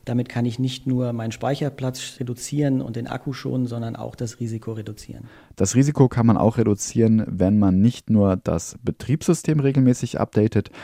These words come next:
Speaker 2: sondern eben auch jede einzelne App und das am besten automatisiert, denn nur dann werden mögliche Sicherheitslücken geschlossen, wenn immer alles up to date ist.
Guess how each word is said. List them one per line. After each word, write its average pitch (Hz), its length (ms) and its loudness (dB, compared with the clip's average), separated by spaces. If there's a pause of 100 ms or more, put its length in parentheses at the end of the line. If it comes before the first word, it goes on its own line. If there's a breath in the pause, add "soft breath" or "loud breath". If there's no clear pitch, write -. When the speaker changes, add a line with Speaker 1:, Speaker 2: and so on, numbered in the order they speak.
(140 loud breath)
Speaker 2:
sondern 101 440 4
eben 87 240 0
auch - 240 -2
jede 98 460 2
einzelne 82 480 -4
App - 240 -4 (280 loud breath)
und 90 140 -2
das 82 160 -2
am 85 140 -4
besten - 320 -4
automatisiert, 87 1080 -2 (260 loud breath)
denn 95 460 4
nur 95 200 4
dann 90 360 2
werden 85 480 0
mögliche 92 580 2
Sicherheitslücken 76 1000 -6
geschlossen, 78 560 -4
wenn 76 100 -4
immer 95 260 0
alles 80 260 -4
up - 240 -10 (140)
to 131 100 0
date - 280 -2
ist. - 380 -16